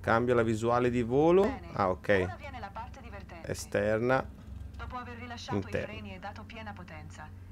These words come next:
Speaker 2: accelereremo e decolleremo una volta raggiunta la velocità all'aria di sessanta nodi.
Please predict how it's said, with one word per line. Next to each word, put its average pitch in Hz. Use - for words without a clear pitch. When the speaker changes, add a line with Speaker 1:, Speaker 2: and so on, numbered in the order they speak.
Speaker 2:
accelereremo 220
e 202
decolleremo 254
una 220
volta 226
raggiunta 214
la 196
velocità 208
all'aria 196
di 202
sessanta 190
nodi. 170